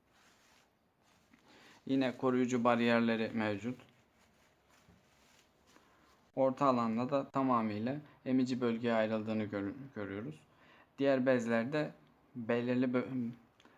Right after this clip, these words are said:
bezin bir kısmında mavi bölge bulunuyor. Ama Prima bebek bezinde gördüğünüz üzere böyle bir durum yok.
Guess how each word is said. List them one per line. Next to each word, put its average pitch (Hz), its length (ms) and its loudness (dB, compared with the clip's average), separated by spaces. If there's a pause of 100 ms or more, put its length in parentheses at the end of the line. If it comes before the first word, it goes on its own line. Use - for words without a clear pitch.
(100)
bezin 120 380 0
bir 131 140 0
kısmında 120 400 0
mavi 123 380 4
bölge 120 380 2
bulunuyor. 107 400 -6 (480)
Ama 123 220 0
Prima 120 440 0
bebek 117 240 -4
bezinde 113 340 -2
gördüğünüz 113 580 -2
üzere 123 300 -2
böyle 110 260 0
bir 101 100 -6
durum 98 280 -6
yok. 127 360 -2